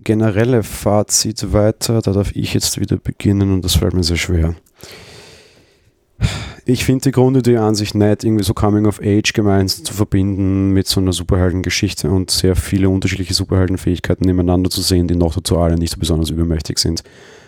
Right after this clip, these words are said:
Man kann das, finde ich, generell jetzt recht gut kombinieren. Alle die Folgen, wo sie mehrere, also alle die Serien, wo sie mehrere Superhelden zusammenschmeißen, sind alle die, wo die Superhelden nicht wirklich so super stark sind.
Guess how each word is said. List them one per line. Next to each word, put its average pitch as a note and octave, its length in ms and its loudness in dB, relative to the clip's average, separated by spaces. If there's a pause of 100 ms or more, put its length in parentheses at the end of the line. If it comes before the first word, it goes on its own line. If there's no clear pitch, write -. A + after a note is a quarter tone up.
(140)
Man - 80 -2
kann F#2+ 120 2
das, F#2 100 -2
finde G2 120 2
ich, - 80 -6
generell F#2+ 360 2
jetzt F#2+ 180 0
recht G2 180 -2
gut - 160 -4
kombinieren. G2 520 2
Alle F#2 240 0
die F2 160 -10
Folgen, F#2+ 360 0
wo F#2 80 0
sie F#2 100 -2
mehrere, F#2 400 0
also F2+ 140 -2
alle F#2 200 2
die F#2 260 -6
Serien, F#2+ 400 0
wo F#2 80 -2
sie F#2+ 100 -2
mehrere F#2 360 2
Superhelden F#2 460 -2
zusammenschmeißen, F#2 720 0
sind F2 180 -2
alle F2+ 220 2
die, F2 160 -4
wo F2+ 80 0
die F2 60 -4
Superhelden E2+ 460 -2
nicht E2 140 -6
wirklich D#2+ 220 -6
so - 120 -6
super D#2 260 -8
stark D#2 220 -4
sind. - 220 -8